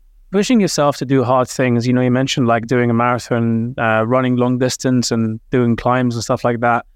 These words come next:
There is something to pushing yourself to do hard things. And, and it's just, like, it's quite hard to quantify, but it does something to your psyche that's quite good for you.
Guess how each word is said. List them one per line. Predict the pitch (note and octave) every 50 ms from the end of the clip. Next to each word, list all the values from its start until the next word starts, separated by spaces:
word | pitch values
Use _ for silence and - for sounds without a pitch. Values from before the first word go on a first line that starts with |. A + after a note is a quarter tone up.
| _ - - _ _ _ _ _ _ - -
There | C#3 D#3 E3+ F#3+
is | F#3+ -
something | - - - F3+ G3+ G3+ F3+ - E3+ D3 C#3
to | B2+ - C3
pushing | - D3+ C3+ - - B2+ B2
yourself | A#2+ A#2 - C3+ A#2+ A2+ -
to | -
do | A#2 B2 A#2 G#2+
hard | A2 A#2 A2+ A2+
things. | - - - A#2 A2 A2 A2+ A2
And, | A#2+ B2 A#2+ -
and | C3 C3+
it's | C3+ B2 -
just, | - D#3 C#3+ - -
like, | D3+ D3+ D3 C3+ - _ _ _ _ - - - - - - - _ _ _ - - _ _ - - - _ - - - _ _ _ _
it's | D#3 - - -
quite | - - F3 F3+ F3+
hard | C3+ C3+ D#3+ D#3+ D3+
to | - -
quantify, | - - - C#3 C3+ C3+ - C#3 - D3+ C#3+ C#3+ D3 D#3 E3 - - _ _ _
but | C#3+ C#3
it | C#3+ C3+ B2+ -
does | - D#3+ D#3+ D3
something | - - - D#3+ C#3+ C#3 - - C#3 C3+ B2
to | - - C3
your | C3 B2 B2 B2 A#2+ A#2+ A#2 A#2 - _ _ _
psyche | - - - C#3+ B2 B2+ - - - B2 A#2 A2+ A#2 - _ _
that's | - B2+ A#2+ - -
quite | - - - C#3 B2+ B2+ A#2+
good | B2 B2 A#2+
for | - - C#3
you. | B2 C3 C#3 C#3+